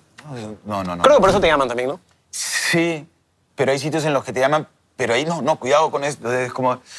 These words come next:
Speaker 1: ya, y yo dejo nomás que el resto haga, ¿no?
Speaker 2: ¿Tú
Speaker 1: Ya,
Speaker 2: te
Speaker 1: ya.
Speaker 2: consideras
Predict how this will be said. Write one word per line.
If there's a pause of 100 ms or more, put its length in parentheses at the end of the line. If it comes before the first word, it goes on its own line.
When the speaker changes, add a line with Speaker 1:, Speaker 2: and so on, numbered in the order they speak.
(340)
Speaker 1:
ya,
y
yo
dejo
nomás
que
el
resto
haga,
¿no?
Speaker 2:
¿Tú
Speaker 1:
Ya,
Speaker 2:
te
Speaker 1:
ya.
Speaker 2:
consideras